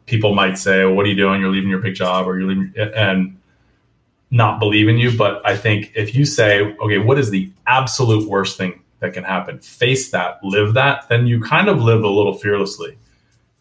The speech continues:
For me, I had a very good worst case scenario, which was I would move back to New York and get another job,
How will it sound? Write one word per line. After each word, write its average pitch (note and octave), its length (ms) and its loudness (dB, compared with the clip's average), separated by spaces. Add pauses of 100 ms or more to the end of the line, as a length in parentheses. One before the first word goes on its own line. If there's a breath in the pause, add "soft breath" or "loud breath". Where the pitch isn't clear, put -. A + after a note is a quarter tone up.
(180)
For A#2+ 180 0
me, C3 540 0 (1080)
I A2 40 -2
had A2+ 100 2
a G2+ 60 2
very B2+ 340 2
good A2 180 4
worst G#2+ 300 2
case G#2 200 0
scenario, G2 520 2
which F#2+ 160 0
was F#2+ 160 -4
I F#2+ 80 2
would F#2+ 180 -2
move A2 240 4
back G#2+ 220 2
to G#2+ 100 -2
New F#2+ 140 2
York A2 420 2
and G2 260 0
get F#2+ 180 2
another F2+ 260 -2
job, - 340 -10